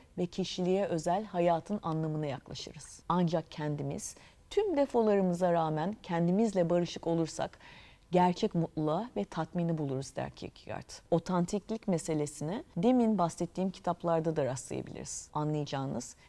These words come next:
Kierkegaard her zamanki gibi zamanın ötesine konuşuyormuş.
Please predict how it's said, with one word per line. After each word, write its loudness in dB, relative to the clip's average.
Kierkegaard -2
her 4
zamanki 0
gibi -2
zamanın 2
ötesine -4
konuşuyormuş. -10